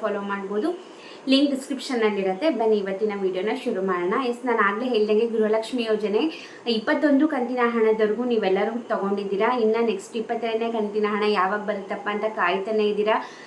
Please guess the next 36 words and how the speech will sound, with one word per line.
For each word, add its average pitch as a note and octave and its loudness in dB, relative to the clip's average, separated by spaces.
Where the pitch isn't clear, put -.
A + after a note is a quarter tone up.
ಇವಾಗ C4 6
ಲಕ್ಷ್ಮಿ C4+ 4
ಹೆಬ್ಬಾಳ್ಕರ್ A3 2
ಅವರು A3 4
ಇಪ್ಪತ್ತೆರಡನೇ A#3+ 0
ಕಂತಿನ A3 -2
ಹಣ A3 2
ಗ-, G#3 -2
ಹಾಗೆ A3 0
ಇಪ್ಪತ್ಮೂರನೇ A3+ -2
ಕಂತಿನ G#3+ -2
ಹಣ G3 0
ಯಾವಾಗ F#3+ 0
ಜಮೆ G#3 -2
ಮಾಡ್ತೀವಿ G3 -4
ಅಂತ F#3+ 0
ಒಂದು G#3 -2
ಬಿಗ್ F#3+ -2
ಅಪ್ಡೇಟ್ನ G3 -2
ಕೊಟ್ಟಿದ್ದಾರೆ. G3 -2
ಏನಪ್ಪ D4+ 0
ಅಂತಂದ್ರೆ A#3 -4
ಇನ್ನು D4 12
ಒಂದು C#4+ 4
ವಾರದಲ್ಲಿ G#3 2
ಇಪ್ಪತ್ತೆರಡನೇ B3+ -2
ಕಂತಿನ A3 -2
ಹಣ G3 -2
ಏನಿದೆ F#3+ 2
ಆ A3+ 2
ಹಣ G#3 -2
ಎರಡ್ F#3+ 0
ಸಾವಿರ G3+ -4
ರೂಪಾಯಿ A3 0
ಎಲ್ಲ F#3 0
ಮಹಿಳೆಯರ G3 -2